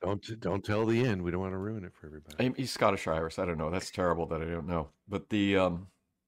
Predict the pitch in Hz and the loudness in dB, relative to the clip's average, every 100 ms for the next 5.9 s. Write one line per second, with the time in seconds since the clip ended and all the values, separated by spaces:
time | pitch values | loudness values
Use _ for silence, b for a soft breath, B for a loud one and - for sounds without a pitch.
0 | _ _ _ _ _ 101 95 82 - - | _ _ _ _ _ -4 -2 0 -2 -4
1 | 117 98 123 - - - - - B B | -6 0 0 0 -6 -4 -6 -8 B B
2 | B 240 - 175 165 156 156 156 131 143 | B 0 4 4 4 4 2 2 4 8
3 | 151 170 139 95 95 90 90 110 151 90 | 8 8 6 6 4 -2 -2 -2 -2 -4
4 | - B B B B B B B - 120 | -8 B B B B B B B 4 6
5 | 117 113 143 135 139 - - 139 | 6 6 2 2 0 -4 -10 -10